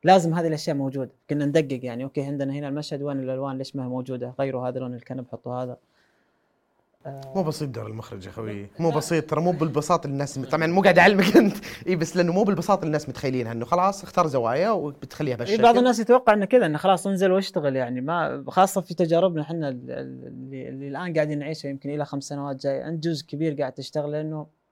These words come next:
Speaker 1: أنا ما أقول فيلمك، أقول مشروعك، لأنه فعلا هذا مشروع مو فيلم يعني، لأنه لو كان فيلم فأنت دورك تبي تكون مخرج فقط، لكن لأنه مشروعك فأنت قاعد تشتغل كل شيء. وما راح تطمن، أنا كنت قلق صراحة يعني على كل شيء.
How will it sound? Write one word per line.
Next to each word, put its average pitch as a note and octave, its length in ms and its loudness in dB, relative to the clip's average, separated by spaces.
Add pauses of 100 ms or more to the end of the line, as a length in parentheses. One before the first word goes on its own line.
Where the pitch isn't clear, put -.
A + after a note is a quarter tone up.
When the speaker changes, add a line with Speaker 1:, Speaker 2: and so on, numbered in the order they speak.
(800)
Speaker 1:
أنا F3+ 120 0
ما G#3 120 4
أقول G3+ 240 6
فيلمك، E3+ 520 2
أقول F3 200 0
مشروعك، F3+ 540 0
لأنه C#3 160 -4
فعلا E3 340 -2
هذا D3+ 120 -4
مشروع C#3 380 -6
مو C#3 180 -8
فيلم A#2+ 320 -8
يعني، A2+ 200 -12
لأنه C3 180 -10
لو D3+ 160 -6
كان E3+ 160 -6
فيلم F3 240 -2
فأنت D#3 280 -6
دورك D#3 220 -4
تبي C#3+ 180 -14
تكون C#3+ 240 -10
مخرج C3+ 300 -12
فقط، - 340 -12
لكن C3+ 280 -10
لأنه C#3 180 -10
مشروعك D#3 400 -6
فأنت D3+ 220 -8
قاعد C#3 120 -4
تشتغل C#3 320 -10
كل C3+ 200 -10
شيء. - 160 -20 (440)
وما D#3+ 160 -2
راح F#3 120 0
تطمن، C3+ 440 -4
أنا D3+ 120 -8
كنت D3+ 220 -8
قلق D3+ 280 0
صراحة B2+ 300 -6
يعني B2+ 140 -10
على B2+ 100 -10
كل C#3 200 -8
شيء. B2 200 -12